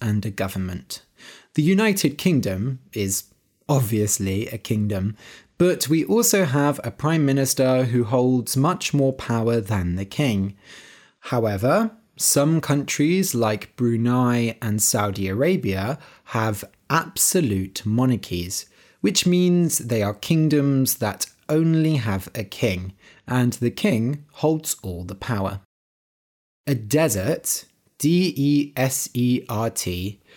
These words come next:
is a place where it is very dry and there is only sand. Some examples of deserts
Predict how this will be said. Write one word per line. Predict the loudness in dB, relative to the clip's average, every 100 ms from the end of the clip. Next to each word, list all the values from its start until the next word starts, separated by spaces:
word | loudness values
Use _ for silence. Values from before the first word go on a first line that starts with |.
| -20 -18 -2
is | 0
a | 0
place | 0 0 0 0 -2 -2
where | 0 2 4 2
it | 0 -2
is | -2
very | 0 2 2
dry | 0 0 2 2 2 0 -2 -4 -4
and | -2
there | 0 -2
is | -2 -4 -6
only | -2 0 0 -2
sand. | -2 -4 -2 -4 -6 -8 -12 _ _ -20 -20 -20 -2
Some | 2 2
examples | 2 2 2 2 2 2 2 -2
of | -6 -8
deserts | -6 -6 -2 -6 -4 -4 -4